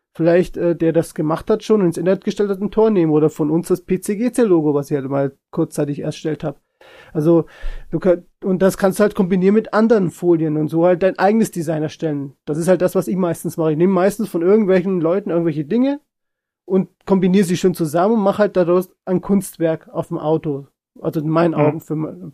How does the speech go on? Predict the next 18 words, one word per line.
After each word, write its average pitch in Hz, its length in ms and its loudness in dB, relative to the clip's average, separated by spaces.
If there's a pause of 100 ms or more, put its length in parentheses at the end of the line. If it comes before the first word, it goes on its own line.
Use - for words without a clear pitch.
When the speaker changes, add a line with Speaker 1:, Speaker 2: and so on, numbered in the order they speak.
(160)
Speaker 1:
manches 165 360 0
ist 165 200 -2
da 156 40 -2
vielleicht 147 260 -6
auch 147 80 -4
nicht 147 140 -4
so 147 80 -8
schön, 139 260 -8
aber 143 140 -4
für 160 100 -6
mich 180 180 2
ist 160 160 2
das 180 80 8
immer 165 160 4
ganz 160 160 2
schön. 156 200 2
Speaker 2:
<laughs> 143 100 -2 (1600)
Speaker 1:
Ja. 147 240 0